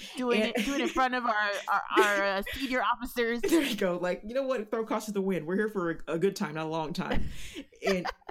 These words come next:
Speaker 2: I, I, I wouldn't have guessed that. I'm not sure if it's just, like, me being, like,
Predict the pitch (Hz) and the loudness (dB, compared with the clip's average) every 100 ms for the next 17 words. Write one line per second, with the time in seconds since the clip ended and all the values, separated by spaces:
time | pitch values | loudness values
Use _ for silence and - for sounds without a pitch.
0 | - - 214 - 269 403 247 349 381 233 | -16 -4 -2 0 0 -2 -2 -2 0 0
1 | 180 220 - 151 139 - - - 196 285 | 0 0 -2 -4 -4 -6 -12 -8 -6 -4
2 | 285 302 247 233 220 214 170 165 190 214 | -2 -2 -2 -2 -2 -2 -2 0 2 2
3 | 214 - - - 180 185 185 180 170 160 | 0 -4 -20 -8 -2 2 2 2 -2 -2
4 | 160 - | -4 -6